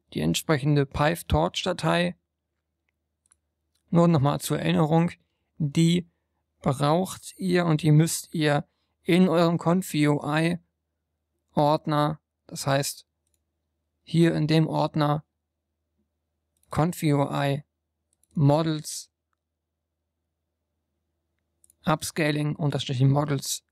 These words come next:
hier einmal reinlegen, Conf U I neu starten und dann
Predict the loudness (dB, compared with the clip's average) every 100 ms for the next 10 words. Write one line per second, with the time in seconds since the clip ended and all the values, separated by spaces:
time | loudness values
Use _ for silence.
0 | _ _ 0 2 2 0 -2 -2 -2 0
1 | 0 0 0 -2 0 0 0 0 -2 0
2 | -4 -2 -2 0 2 2 0 -2 0 0
3 | 0 -2 -6 -6 _ _ _ _ _ _
4 | -2 2 2 0 -2 -2 0 0 -2